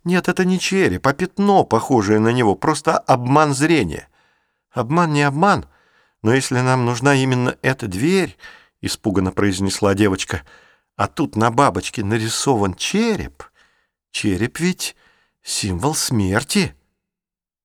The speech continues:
"В любом случае Рик прав", — заключил Джейсон, заглядывая в проём.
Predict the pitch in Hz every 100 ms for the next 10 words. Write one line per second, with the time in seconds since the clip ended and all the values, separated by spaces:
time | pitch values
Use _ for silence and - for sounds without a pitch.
0 | _ _ _ _ - 120 143 175 156 -
1 | 160 147 135 139 143 160 156 131 - _
2 | _ _ _ 92 120 120 - 107 85 143
3 | 143 135 113 110 117 113 110 107 - 113
4 | 107